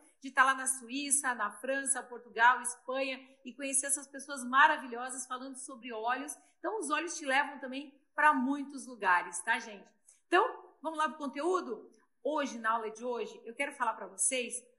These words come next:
o poder que tem os óleos essenciais pra potencializar a sua saúde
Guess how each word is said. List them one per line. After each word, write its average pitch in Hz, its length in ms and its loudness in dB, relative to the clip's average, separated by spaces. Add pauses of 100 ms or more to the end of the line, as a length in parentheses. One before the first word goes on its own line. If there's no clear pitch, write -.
(160)
o 220 80 -12
poder 277 640 -2
que 392 100 -4
tem 339 200 -12
os 285 100 -14
óleos 294 220 -6
essenciais 247 680 -2 (220)
pra 240 140 -4
potencializar 311 960 2
a 269 40 0 (120)
sua 302 160 -10
saúde 262 760 0